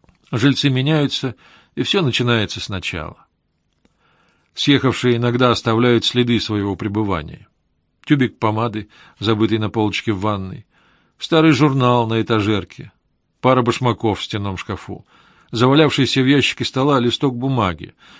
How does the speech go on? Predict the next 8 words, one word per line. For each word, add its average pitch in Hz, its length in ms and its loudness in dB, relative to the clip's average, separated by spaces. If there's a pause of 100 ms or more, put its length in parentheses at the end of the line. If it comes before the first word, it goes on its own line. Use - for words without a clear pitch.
(120)
на 117 100 -4
котором 123 340 2
записан 120 420 0
телефон 117 560 0
доверия 113 640 2 (420)
для 113 200 2
жертв 113 340 2
изнасилования. 92 880 -6